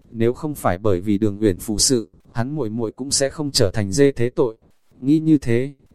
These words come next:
hơn nữa ngày thường liền không quen nhìn lẫn nhau không đối bàn, ái muội sốt ruột Vương Đào lập tức đem oán hận rời đi một phần đến Đường Uyển Phủ cùng Đường Triều trên người. Đường Triều còn không biết Linh Thứ lại cho hắn kéo cừu hận, chỉ là nghe được Linh Thứ nói ánh mắt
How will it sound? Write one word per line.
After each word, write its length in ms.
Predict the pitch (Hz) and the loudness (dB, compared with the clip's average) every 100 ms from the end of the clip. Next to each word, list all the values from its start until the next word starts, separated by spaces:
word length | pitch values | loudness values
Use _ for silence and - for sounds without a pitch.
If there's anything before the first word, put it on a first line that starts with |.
| - | -2
hơn 180 | 143 135 | 0 0
nữa 120 | 151 | -2
ngày 220 | 156 107 | 0 -2
thường 240 | 98 110 104 | 0 -4 2
liền 220 | 107 95 | 2 2
không 220 | 147 143 | -6 -6
quen 260 | 156 147 131 | 0 0 2
nhìn 200 | 110 92 98 _ _ _ _ _ _ _ | 2 0 -8 _ _ _ _ _ _ _
lẫn 240 | 120 143 | -8 -4
nhau 180 | 170 160 | 0 -2
không 260 | 139 147 135 | -2 -6 -2
đối 160 | 120 | -2
bàn, 340 | 139 127 98 95 _ _ | 2 2 2 -6 _ _
ái 200 | 107 127 | -6 -4
muội 220 | 151 131 | -4 -2
sốt 260 | - 170 151 | 2 0 0
ruột 200 | 131 101 113 | -4 -4 -2
Vương 200 | 143 131 | -2 0
Đào 200 | 110 101 | -2 0
lập 220 | 110 - | -2 -2
tức 140 | 185 | -4
đem 220 | 139 147 | 0 0
oán 160 | 117 127 | 0 -2
hận 200 | 156 107 | -2 -2
rời 220 | 113 101 | 0 2
đi 140 | 131 143 | 2 2
một 200 | 117 - | 0 -4
phần 240 | 113 98 | -6 -2
đến 200 | 107 147 | -4 -2
Đường 220 | 135 104 | -4 0
Uyển 180 | 107 85 | 0 0
Phủ 200 | - 101 | -4 -8
cùng 240 | 107 104 | -6 -4
Đường 180 | 107 101 | -2 -2
Triều 240 | - 113 95 | 0 0 0
trên 260 | 147 143 | -2 -2
người. 300 | 120 101 92 - _ _ _ _ _ _ _ _ - | -2 -2 -4 -14 _ _ _ _ _ _ _ _ -2
Đường 200 | 107 95 | -2 -2
Triều 220 | 117 101 | -2 -2
còn 260 | 113 101 | 0 -2
không 240 | 95 151 143 | -2 -4 4
biết 180 | 190 151 | 4 6
Linh 240 | 147 143 | 0 0
Thứ 160 | 117 135 | -2 -2
lại 180 | 139 | -4
cho 140 | - 143 | -4 -2
hắn 220 | 120 120 | -2 -2
kéo 220 | - 127 - | -4 -4 -2
cừu 160 | 117 | -2
hận, 200 | 104 113 _ _ - | 0 -2 _ _ -6
chỉ 180 | 113 95 | -4 0
là 140 | 101 | 0
nghe 220 | 117 139 | 2 0
được 200 | 131 101 | 0 -2
Linh 220 | 127 143 | 0 0
Thứ 160 | 117 117 | 0 -2
nói 200 | 117 117 | -2 -4
ánh 200 | 113 123 | -4 -2
mắt 120 | 175 | -2